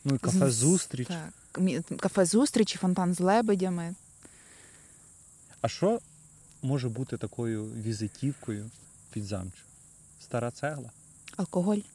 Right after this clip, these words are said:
Speaker 1: Угу. Але якраз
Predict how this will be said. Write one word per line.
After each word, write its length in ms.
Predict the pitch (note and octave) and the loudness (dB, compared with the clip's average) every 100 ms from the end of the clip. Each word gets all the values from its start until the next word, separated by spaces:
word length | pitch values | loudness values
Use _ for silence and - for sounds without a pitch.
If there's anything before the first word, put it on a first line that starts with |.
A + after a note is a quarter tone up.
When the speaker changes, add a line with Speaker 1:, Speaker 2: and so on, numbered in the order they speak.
| - - - - - - D#3 | -20 -20 -20 -20 -20 -8 0
Speaker 1:
Угу. 520 | D#3+ C#3 C3 B2 D3 - - - - - - - - - - - - - - - - - - B2+ - | 2 2 0 -2 -6 -12 -20 -20 -20 -20 -20 -20 -20 -20 -20 -20 -20 -20 -20 -20 -20 -20 -18 -18 -8
Але 300 | C3+ D3 D3+ | -2 0 0
якраз 260 | E3 A#3 | -2 -4